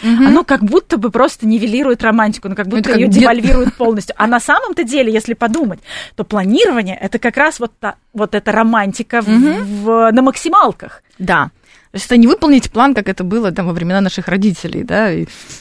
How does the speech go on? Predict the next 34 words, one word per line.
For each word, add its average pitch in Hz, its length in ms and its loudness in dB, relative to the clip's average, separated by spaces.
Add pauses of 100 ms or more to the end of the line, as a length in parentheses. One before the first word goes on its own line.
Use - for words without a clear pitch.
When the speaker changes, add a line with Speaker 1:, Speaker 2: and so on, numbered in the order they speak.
(120)
Speaker 1:
э, 170 180 -6
надо 170 460 -6
было 170 140 -6
притягивать 170 420 -6
за 165 100 -6
уши, - 180 -20
да, - 140 -10
это 170 200 -10
вот, 160 80 -18 (100)
вот, 170 120 -18 (180)
может 175 160 -10
быть, 170 100 -14
с - 60 -20
такой 202 240 -6
коннотацией, 165 600 -8 (260)
как 156 120 -18
какая-то 180 280 -4
обязаловка, 175 760 -2 (520)
э, 160 140 -10
мерзкая. - 500 -12 (300)
Нет, 202 400 2
это 180 180 -10
вот 185 160 -8
именно 254 500 0 (300)
вы 185 80 -10
просто 226 440 0
понимаете, 226 460 2
что - 160 -8
вот 180 80 -8
в 202 60 0
этот 302 220 2
день 202 420 -2 (400)
вы 202 160 -4
снова, 269 640 0